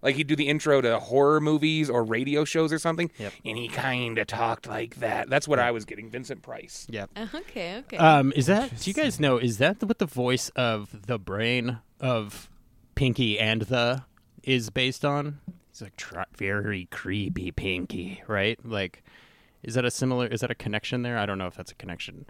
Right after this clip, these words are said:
Speaker 1: Yeah,
Speaker 2: Somebody
Speaker 1: sure.
Speaker 2: with an internet,
Speaker 4: I don't
Speaker 2: look that
Speaker 4: know.
Speaker 2: up.
Speaker 4: I'm
Speaker 2: Um,
Speaker 4: trying to find out who played that
Speaker 2: <laughs>
Speaker 4: guy right now.
Speaker 2: Is, is Earth too local for you, Ricky D? I'm not bringing this up. The live chat is bringing
Speaker 1: I,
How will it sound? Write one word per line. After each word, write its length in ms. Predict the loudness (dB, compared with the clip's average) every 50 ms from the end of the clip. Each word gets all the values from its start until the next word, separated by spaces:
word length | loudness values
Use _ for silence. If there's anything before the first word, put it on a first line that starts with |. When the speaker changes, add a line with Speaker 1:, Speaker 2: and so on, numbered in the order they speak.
| -14 -10
Speaker 1:
Yeah, 220 | -8 -6 -6 -6 -6
Speaker 2:
Somebody 460 | -6 -6 0 4 6 6 8 8 6
Speaker 1:
sure. 60 | 6
Speaker 2:
with 120 | 6 6 4
an 140 | 4 4
internet, 480 | 4 4 2 4 4 2 2 2 -2 -4
Speaker 4:
I 40 | -4
don't 80 | -4 -2
Speaker 2:
look 100 | -2 -2
that 320 | -2 0 0 0 0 0 -4 -6 -4
Speaker 4:
know. 60 | -4
Speaker 2:
up. 220 | -4 -4 -6 -10 -16 -16 -16 -20 -20 -20 -20 -20 -20 -20 _ -8 -2
Speaker 4:
I'm 380 | 0 2 4 4 2 2 0 -2
Speaker 2:
Um, 20 |
Speaker 4:
trying 280 | -2 -2 0 2 2 2
to 40 | 0
find 340 | 0 2 2 2 4 4 4
out 200 | 4 2 2 2
who 120 | 0 0 4
played 360 | 4 6 6 6 6 6 6
that 220 | 4 4 4 4
Speaker 2:
<laughs> 20 | 4
Speaker 4:
guy 280 | 2 0 0 -6 -8
right 260 | -8 -8 -8 -8 -8 -10
now. 380 | -10 -12 -12 -12 -14 -16 -18 -20 -20 -20 -20 -16 -4 2
Speaker 2:
Is, 300 | 2 2 2 2 -4 -8 _ 2
is 160 | 2 2 2 2
Earth 260 | 4 4 4 4 2 0
too 180 | 4 4 4
local 360 | 4 4 2 2 2 2 -2
for 160 | 0 2 2 2
you, 160 | 2 2 2
Ricky 260 | 2 0 0 0 -2
D? 300 | -2 0 0 0 0 0 4
I'm 140 | 6 6 8
not 180 | 10 8 8 8
bringing 300 | 8 8 8 6 6 6
this 160 | 4 4 6
up. 140 | 4 4 4
The 120 | 2 2
live 240 | 4 6 6 6 6
chat 260 | 4 2 2 2 0
is 120 | 0 -4 -4
bringing 200 | 2 8 10 12
Speaker 1:
I, 100 | 12